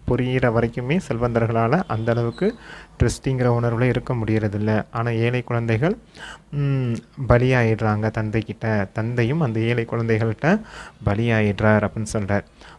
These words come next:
ம், இருந்தாலும் உங்களுடைய பணம் எந்த ஒரு பாவ கர்மத்துக்கும் பயன்படுத்தக்கூடாது. அப்படி எதுவும் பயன்படுத்துறீங்களா அப்படிங்கிறதையும் சோதனை செய்துக்கோங்க அப்படின்னு சொல்றார். இந்த கலியுகம், இந்த ராவண ராஜ்யத்துல நீங்க செய்த கர்மம் எல்லாமே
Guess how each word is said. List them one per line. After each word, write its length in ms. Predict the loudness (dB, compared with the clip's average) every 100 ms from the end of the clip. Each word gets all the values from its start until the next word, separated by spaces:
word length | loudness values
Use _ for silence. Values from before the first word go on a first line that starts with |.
| -12
ம், 360 | -4 -2 0 -2 -4 -10 -4
இருந்தாலும் 680 | 0 2 4 4 4 2 0
உங்களுடைய 400 | 0 2 4 4 2
பணம் 340 | 2 2 -2 -10
எந்த 420 | -4 -4 0 4
ஒரு 200 | 6 4
பாவ 360 | 2 0 2 0 0
கர்மத்துக்கும் 680 | 0 0 -2 -4 -2 -2 -4 0
பயன்படுத்தக்கூடாது. 1300 | 2 2 2 0 0 -4 0 2 4 4 4 2 2 -4 -20 -20 -20 -20 -8
அப்படி 260 | 2 6 8
எதுவும் 280 | 8 6 4
பயன்படுத்துறீங்களா 1000 | 2 4 2 2 0 -2 2 4 6 6
அப்படிங்கிறதையும் 540 | 2 0 2 2 0
சோதனை 420 | 2 2 4 2
செய்துக்கோங்க 600 | 0 0 -2 -2 0 0
அப்படின்னு 160 | 0 -2 -2
சொல்றார். 320 | 0 2 2 -2 -20 -20 -18 -20 -6
இந்த 460 | -2 4 6 6 4
கலியுகம், 680 | 2 0 2 0 0 -2 -6 -2
இந்த 160 | 0
ராவண 360 | 2 4 4 4
ராஜ்யத்துல 760 | 4 2 2 0 2 2 2
நீங்க 240 | 0 0 0
செய்த 400 | 0 0 0 0
கர்மம் 380 | 0 0 0 0
எல்லாமே 640 | 0 2 2 2 2 0